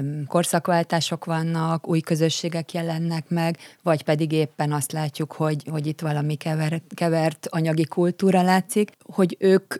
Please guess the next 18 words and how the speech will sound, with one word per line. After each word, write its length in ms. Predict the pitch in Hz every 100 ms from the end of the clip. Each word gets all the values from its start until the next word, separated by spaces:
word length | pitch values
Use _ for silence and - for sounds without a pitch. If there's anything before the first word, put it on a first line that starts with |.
| -
ö, 280 | 185 180 180
valóban, 800 | 180 185 175 170 165 170 170 185 185
ö, 400 | 170 170 170 165 175 156 139 175 -
m-, 360 | 170 170 175 170 147 -
mit 160 | 165
lehet 200 | 160 156
tudni 560 | - 170 160 160 160 160
az 200 | - 156
ő 340 | 160 156 160 160
eredetükről, 920 | 156 147 147 143 - 147 - 151 156
vagy 180 | 156 156
egyáltalán 400 | 151 160 156 156
hogyan 280 | 185 156 156
kerültek 580 | 165 151 151 151 151 165
a 60 |
mai 220 | 156 151
Magyarország 600 | 151 151 147 143 156 147
területére. 640 | - 190 240 254 254 240 240